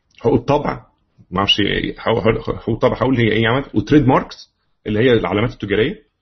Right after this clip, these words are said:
وبيسم-، وحاجة الرابعة اللي هي، آه، اسمها ال trade secrets، اللي هي أسرار الشغل، أسرارك الشخصية، أسرار الشغل، يعني. القانون بيحافظ على ثلاث حاجات منهم،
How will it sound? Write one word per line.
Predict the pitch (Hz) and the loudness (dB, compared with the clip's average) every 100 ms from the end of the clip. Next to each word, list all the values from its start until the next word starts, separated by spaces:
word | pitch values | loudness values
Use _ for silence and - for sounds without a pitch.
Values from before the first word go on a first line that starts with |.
| _ _ _ _ _ | _ _ _ _ _
وبيسم-، | 101 113 113 107 104 104 101 113 | -2 2 4 4 2 0 -8 -8
وحاجة | 113 104 131 | -6 -4 -2
الرابعة | 135 107 139 131 123 117 | -2 0 0 2 0 -2
اللي | 98 | -4
هي، | 107 117 | -4 -4
آه، | 98 90 90 87 78 _ _ _ _ - - - _ | -4 -6 -8 -14 -18 _ _ _ _ -18 -18 -18 _
اسمها | _ - 101 107 98 | _ -14 -10 -6 -6
ال | 90 85 85 82 82 | -6 -8 -10 -12 -16
trade | - 139 139 | -6 -2 -2
secrets، | - - _ - - | -4 -10 _ -20 -8
اللي | 92 | -2
هي | 101 107 90 - - _ _ - 120 | 2 2 0 -6 -18 _ _ -12 -8
أسرار | 110 123 | -2 0
الشغل، | 127 - 98 73 | 0 0 -4 -4
أسرارك | - - 113 - | -12 -2 -2 -2
الشخصية، | - - - - _ _ | -8 -16 -18 -18 _ _
أسرار | 110 | -2
الشغل، | - - - | 0 -6 -10
يعني. | - _ _ _ - - - - _ - | -16 _ _ _ -20 -20 -20 -20 _ -6
القانون | 113 - 139 208 | -4 2 2 2
بيحافظ | 170 185 180 | 2 0 2
على | 104 110 | 0 0
ثلاث | 143 | -2
حاجات | 127 131 | -2 -2
منهم، | 117 104 85 80 | 0 0 -2 -6